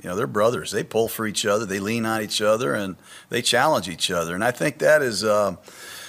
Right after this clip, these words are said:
that is something we're more proud of than anything. You know, we've got a lot of guys that, um, enjoy coming in here and, and providing the extra effort that it takes to, to have a chance to win games like we're winning right now.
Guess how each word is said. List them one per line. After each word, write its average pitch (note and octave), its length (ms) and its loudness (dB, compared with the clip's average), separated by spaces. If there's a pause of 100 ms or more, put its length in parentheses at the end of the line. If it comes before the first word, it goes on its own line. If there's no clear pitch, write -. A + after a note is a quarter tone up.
(120)
that C#3 180 4
is B2 120 4
something A#2+ 340 0
we're A2 100 0
more G#2+ 200 0
proud G#2 340 2
of F#2 100 -2
than F2+ 140 -4
anything. F2+ 460 -4
You F2 60 -8
know, F2+ 100 -6
we've A2 80 -8
got G#2 120 0
a F#2+ 40 -2
lot G2 180 2
of F#2+ 80 -6
guys G2 400 2
that, F2+ 300 -8
um, F2 420 0 (320)
enjoy G#2 320 -2
coming G2+ 360 -2
in G2+ 160 -4
here G#2 320 0
and, F2 380 -6
and F#2 200 -10
providing F#2+ 420 2
the F#2 80 0
extra F#2 320 -2
effort G#2+ 340 0
that G2 120 -2
it F#2 100 -6
takes G2 360 -2
to, G2+ 260 -4
to G2+ 140 -8
have G2+ 160 2
a - 20 -8
chance A2 300 -4
to F#2+ 80 -8
win A#2+ 200 -2
games E2 300 -6
like E2 240 -2
we're E2+ 140 -8
winning D#2+ 240 -8
right D2 180 -10
now. C2 240 -14